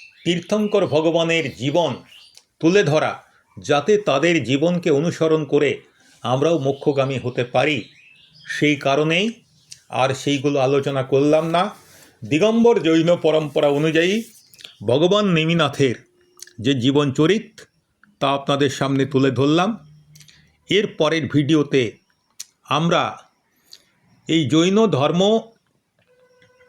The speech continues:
অনুসারে আদর্শভাবে মানুষ কিভাবে জীবন কাটাতে পারে, সুখী ও সুন্দর জীবন কাটাতে পারে, সেই বিষয়ে আলোচনা করব।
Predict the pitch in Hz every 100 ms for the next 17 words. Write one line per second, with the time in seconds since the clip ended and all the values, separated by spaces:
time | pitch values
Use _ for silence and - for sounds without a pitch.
0 | _ _ - 180 240 175 151 107 92 _
1 | _ _ _ _ - - _ _ - 123
2 | 151 240 - - 254 226 - 127 147 180
3 | 165 160 123 135 185 175 - 147 147 160
4 | 165 110 131 160 165 156 151 147 151 143
5 | - 127 147 120 - _ _ - _ -
6 | - 156 - 190 170 - 147 147 151 120
7 | 117 131 143 131 120 127 127 123 123 127
8 | 107 - _ _ _ - - - - -
9 | 175 135 143 147 139 135 135 135 127 127
10 | 117